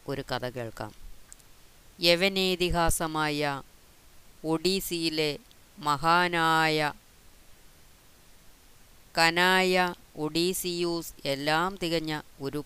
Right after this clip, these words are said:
പോരാളിയായിരുന്നു. ട്രോജന്മാരുമായി യുദ്ധം ചെയ്ത സൈന്യത്തിൻ്റെ നായകൻ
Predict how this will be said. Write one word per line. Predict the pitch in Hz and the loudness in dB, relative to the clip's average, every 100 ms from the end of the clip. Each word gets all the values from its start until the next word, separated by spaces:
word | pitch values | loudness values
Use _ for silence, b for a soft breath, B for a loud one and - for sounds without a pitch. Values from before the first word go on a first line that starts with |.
| - | -6
പോരാളിയായിരുന്നു. | 131 123 131 147 165 156 131 127 117 117 - - - - - - - - | -4 -2 0 0 0 -2 -4 -6 -10 -12 -16 -20 -20 -20 -20 -20 -20 -12
ട്രോജന്മാരുമായി | 139 139 147 170 170 170 165 165 156 147 165 139 - - - - - | -4 0 2 0 0 -2 -2 -2 -2 0 -2 -4 -12 -20 -20 -20 -12
യുദ്ധം | 143 135 - 175 | -8 -6 -2 -2
ചെയ്ത | 165 160 156 156 | 0 -2 -2 -4
സൈന്യത്തിൻ്റെ | 151 131 143 170 - 156 151 147 143 - - | -2 -2 -4 -6 -6 -8 -4 -4 -6 -14 -14
നായകൻ | 131 127 131 151 156 151 | -8 -4 -2 -2 -2 -4